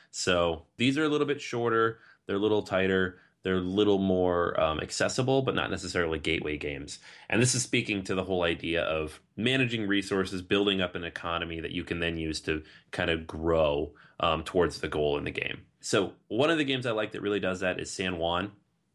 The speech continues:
Now, San Juan is known for having this elegant single component mechanic where the cards equal the money, as well as the resources, as well as the buildings that you're putting on,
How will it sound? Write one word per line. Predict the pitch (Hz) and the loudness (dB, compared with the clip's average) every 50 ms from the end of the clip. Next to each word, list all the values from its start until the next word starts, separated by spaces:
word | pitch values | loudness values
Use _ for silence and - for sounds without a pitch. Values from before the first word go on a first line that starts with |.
| _ _ _ _ _ _ _ _ _ | _ _ _ _ _ _ _ _ _
Now, | - 104 98 98 | -8 -4 -2 -2
San | 98 - 123 117 117 117 | 0 2 2 2 2 4
Juan | 113 110 107 107 107 104 | 4 4 4 4 2 0
is | - 95 95 95 92 92 90 - - - - - | -2 0 2 2 2 0 -2 -6 -12 -14 -4 0
known | 117 120 123 127 120 | 2 4 4 4 2
for | - 110 98 | 0 -2 -2
having | 101 98 98 95 | 0 0 0 0
this | 92 90 - - | -2 -2 0 0
elegant | 107 107 110 110 104 107 107 104 - | 2 4 4 4 2 2 0 -2 -2
single | - 123 117 110 104 | 0 0 4 4 2
component | 101 - 101 95 95 - 110 107 104 98 95 - | 2 2 -2 -4 -2 -2 0 2 2 2 0 0
mechanic | - 87 - - 131 131 113 95 90 87 - - - - - _ _ | -2 -6 -4 -2 0 0 2 2 0 0 -2 -10 -20 -20 -20 _ _
where | - 92 92 92 92 90 | -2 0 2 4 4 2
the | 90 92 | 2 0
cards | 92 - - 95 95 92 90 - | -4 0 0 2 2 2 -2 -4
equal | 92 85 80 - 85 80 78 | -8 -10 -8 -8 -8 -8 -6
the | 82 | -4
money, | 95 127 143 143 143 135 131 120 | -4 -2 0 0 0 2 2 2
as | 104 92 90 | 0 0 0
well | 87 87 82 80 | -2 -2 0 0
as | 80 73 - | -2 -4 -6
the | - 80 | -4 0
resources, | 92 107 110 110 - 107 98 95 - 95 92 - | 2 2 2 2 2 0 0 2 0 -4 -4 -4
as | - 80 78 76 80 | -4 -4 -6 -6 -4
well | 82 92 95 95 92 - | 0 2 4 4 4 4
as | - 78 82 80 80 78 78 78 - - | 4 4 4 2 2 0 -2 -4 -6 -10
the | - 87 95 82 80 80 80 80 | -8 -4 -4 -2 -2 0 -2 -2
buildings | 78 78 101 95 87 87 85 82 - | 0 2 2 4 4 4 2 -2 -2
that | - - - | -6 -4 -4
you're | 80 78 | -4 -4
putting | - - 78 76 76 78 | -2 -4 -4 -4 -2 -2
on, | 78 76 76 78 | -2 -2 -4 -6